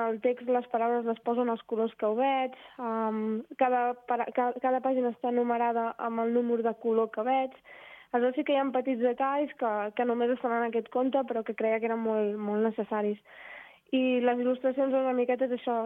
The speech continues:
sempre intento amb un to una mica, eh, còmic, eh, i alhora que siguin tendres, i és el que he intentat o procurat en aquest cas també de, de, de poder il·lustrar les pàgines amb,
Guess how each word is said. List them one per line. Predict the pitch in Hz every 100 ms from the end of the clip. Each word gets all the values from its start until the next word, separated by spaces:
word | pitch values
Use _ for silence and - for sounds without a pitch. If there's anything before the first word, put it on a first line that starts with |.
| 233
sempre | 247 262
intento | 262 269 254 247
amb | 240
un | 233
to | 220 240 233 226 226 220
una | 226
mica, | 233 226 233 226 220 220 - _ - -
eh, | 220 220 214 214
còmic, | 214 254 277 285 - - - -
eh, | 220 214 214
i | 226
alhora | 226 226 233
que | 226
siguin | - 233 226
tendres, | 233 233 240 254 - - - - - _ -
i | 240 226 220 220
és | 233
el | 247
que | 254
he |
intentat | 240 240 233 220
o | 214
procurat | 202 208 226 220 220
en | 233
aquest | 220 208
cas | - 214
també | 220 208 214 214
de, | 208 202 196 - -
de, | 214 208 -
de | -
poder | 214 220
il·lustrar | 220 220 226 208
les | -
pàgines | 208 202 208 196
amb, | 208 202 202 214